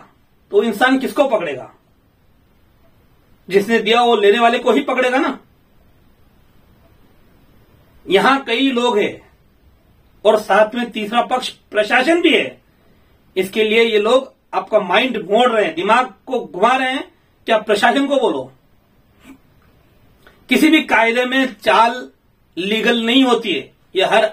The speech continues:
आदमी जानता है, बच्चे से बच्चा भी ये चीज जानता है। आप लोग में भी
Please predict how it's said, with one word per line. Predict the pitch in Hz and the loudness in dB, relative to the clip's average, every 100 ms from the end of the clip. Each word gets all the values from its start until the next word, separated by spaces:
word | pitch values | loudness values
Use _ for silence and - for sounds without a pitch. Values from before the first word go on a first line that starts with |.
| - | -2
आदमी | 196 208 214 262 | 0 2 0 0
जानता | 214 190 185 | 0 0 -2
है, | 160 - _ _ _ _ _ _ _ | -8 -12 _ _ _ _ _ _ _
बच्चे | - 208 208 247 | 0 0 0 -4
से | 254 | -2
बच्चा | 202 202 240 | -4 -4 -4
भी | 220 226 | -4 -4
ये | 220 | -6
चीज | 233 | -6
जानता | 185 170 170 - | -2 -2 -2 -6
है। | - - _ _ _ _ _ _ _ _ _ _ _ _ _ _ _ - _ _ _ _ - - - - - _ - | -6 -16 _ _ _ _ _ _ _ _ _ _ _ _ _ _ _ -20 _ _ _ _ -20 -20 -20 -20 -20 _ 0
आप | 170 214 | 2 2
लोग | 233 240 | 0 -2
में | 240 | -2
भी | 247 254 - | -4 -4 -6